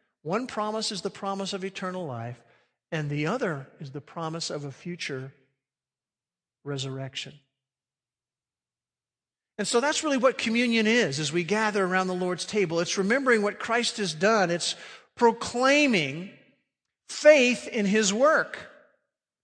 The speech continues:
We, when we come to the Lord's table, we're coming to him as the bread of life. We're saying we believe in who he is.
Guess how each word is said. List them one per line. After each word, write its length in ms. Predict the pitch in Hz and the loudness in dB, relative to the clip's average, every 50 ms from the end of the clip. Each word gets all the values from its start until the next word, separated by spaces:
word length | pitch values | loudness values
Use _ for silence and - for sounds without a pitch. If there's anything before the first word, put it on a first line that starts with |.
| _ _ _ _ _ _ _ - | _ _ _ _ _ _ _ 2
We, 240 | 208 247 247 240 233 | 6 6 6 6 4
when 200 | 233 247 254 247 | 4 2 4 4
we 100 | 247 247 | 4 2
come 300 | 247 - 269 320 330 285 | 2 0 0 0 2 2
to 60 | 269 | 2
the 60 | 254 | 2
Lord's 280 | 254 254 254 240 - - | 4 4 2 2 0 -2
table, 340 | - 277 294 269 247 220 | -2 -2 -2 2 2 4
we're 140 | 208 208 208 | 6 4 4
coming 400 | 208 - - - 302 339 320 269 | 4 0 -2 -2 0 0 0 0
to 80 | 240 233 | 0 2
him 420 | 208 208 202 190 185 196 214 226 - - - - - - | 4 4 4 4 4 2 2 -2 -6 -12 -18 -20 -4 2
as 240 | 233 214 214 202 - | 4 4 4 4 2
the 120 | - 240 | 0 0
bread 340 | 202 180 202 233 247 254 254 | 0 2 2 4 4 6 4
of 120 | 262 240 240 | 2 0 0
life. 760 | 262 254 262 262 262 302 254 160 - - - - - - _ _ _ _ _ _ _ _ _ - | 0 0 0 2 0 -2 -2 -4 -8 -10 -14 -16 -18 -20 _ _ _ _ _ _ _ _ _ -2
We're 120 | 220 226 | 0 0
saying 460 | - - - 277 285 277 247 214 208 | 2 2 2 4 4 4 4 4 4
we 200 | 220 277 330 339 | 4 6 6 4
believe 580 | 285 240 254 240 240 247 277 311 330 330 302 240 | 6 4 4 4 4 4 4 6 6 6 6 6
in 80 | 247 | 4
who 220 | 226 202 226 277 285 | 4 6 4 4 4
he 320 | 269 269 269 262 262 285 | 4 4 4 2 2 2
is. 480 | 302 311 285 - 120 120 - - - | 2 2 2 2 2 -2 -4 -6 -6